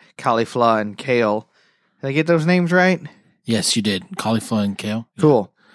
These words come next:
Speaker 2: That's absolutely
Speaker 1: I
Speaker 2: right.
Speaker 1: w-, couldn't remember what their fuse name was.
Speaker 2: What their
Speaker 1: Kale,
Speaker 2: fuse-
Speaker 1: Kale,
Speaker 2: <laughs>
Speaker 1: Kale,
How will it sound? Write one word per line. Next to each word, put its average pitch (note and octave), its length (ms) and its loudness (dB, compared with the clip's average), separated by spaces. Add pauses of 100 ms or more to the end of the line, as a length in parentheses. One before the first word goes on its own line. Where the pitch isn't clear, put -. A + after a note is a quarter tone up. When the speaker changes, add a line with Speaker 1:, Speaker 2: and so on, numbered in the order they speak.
(280)
Speaker 2:
That's G#2 180 -4
absolutely F#2+ 420 -6
Speaker 1:
I F#2 40 -12
Speaker 2:
right. A2+ 120 0
Speaker 1:
w-, C#3+ 180 2
couldn't D#3 300 0
remember C#3+ 340 0
what C3 220 0
their B2+ 120 2
fuse B2 440 -2
name G2 220 0
was. G2 460 -6
Speaker 2:
What A#2 120 -4
their A2+ 100 0
Speaker 1:
Kale, B2+ 340 2
Speaker 2:
fuse- C3+ 140 0
Speaker 1:
Kale, C3+ 380 0 (200)
Speaker 2:
<laughs> - 880 -16
Speaker 1:
Kale, B2+ 340 2